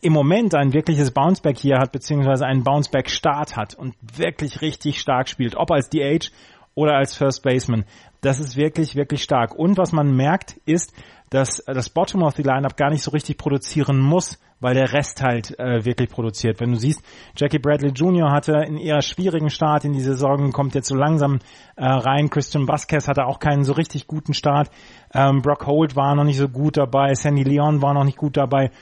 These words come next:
<clears throat> Aber der Rest des Lineups funktioniert halt und du siehst halt dadurch, dass J D Martinez dabei ist, dass, dass Sandy Ramirez jetzt trifft, dass Mookie Betts trifft, dass dieses Lineup so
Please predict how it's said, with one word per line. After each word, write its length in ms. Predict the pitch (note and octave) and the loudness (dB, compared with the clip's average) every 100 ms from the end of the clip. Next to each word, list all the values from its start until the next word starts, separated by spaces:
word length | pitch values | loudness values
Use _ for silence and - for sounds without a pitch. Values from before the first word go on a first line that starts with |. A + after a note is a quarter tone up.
| - | -8
<clears throat> 520 | - - F#3 D#3+ B2+ | -6 -2 0 0 0
Aber 280 | - D3 F3+ _ _ _ _ | -2 -2 -2 _ _ _ _
der 140 | C#3 B2+ | -4 -2
Rest 200 | E3+ - | 0 -2
des 120 | D3 | 0
Lineups 400 | C#3 C3 B2+ - | 0 0 -2 -2
funktioniert 540 | D3+ C#3 C#3+ D3 D#3+ | -2 0 0 0 0
halt 180 | C3+ A#2 | 0 -2
und 220 | A#2 A2+ - - - | -4 -8 -10 -20 -8
du 100 | B2+ | -6
siehst 360 | A#2 E3 - D3 | -2 -2 0 0
halt 180 | B2+ | 0
dadurch, 320 | B2+ C#3 C#3+ B2+ | 2 0 0 -4
dass 160 | B2+ - | -6 -2
J 140 | C3+ | 0
D 60 | C3 | 0
Martinez 480 | B2 - D#3+ D3 | -2 0 0 0
dabei 340 | - A#2 A#2+ A2+ | -2 -2 -2 -4
ist, 140 | A2 | -2
dass, 220 | A#2+ A2 | -4 -4
dass 200 | - B2+ | -4 -4
Sandy 260 | C3+ C#3 C3 | -2 0 0
Ramirez 500 | B2+ C3 D3+ D3+ - _ - _ | 0 2 2 2 -2 _ -20 _
jetzt 380 | - C3+ - - | -4 -4 -6 -12
trifft, 320 | - D#3+ - | -2 -2 -2
dass 100 | C#3+ | -2
Mookie 280 | C3+ D3+ D3 | 0 0 -2
Betts 260 | C3+ D#3 - | -2 -2 -4
trifft, 260 | - C3 - - _ | -6 -6 -10 -20 _
dass 160 | - - | -12 -6
dieses 200 | D#3 B2 | -6 -2
Lineup 300 | C#3 D3 D3 | 0 2 0
so 180 | - F3 | -2 -10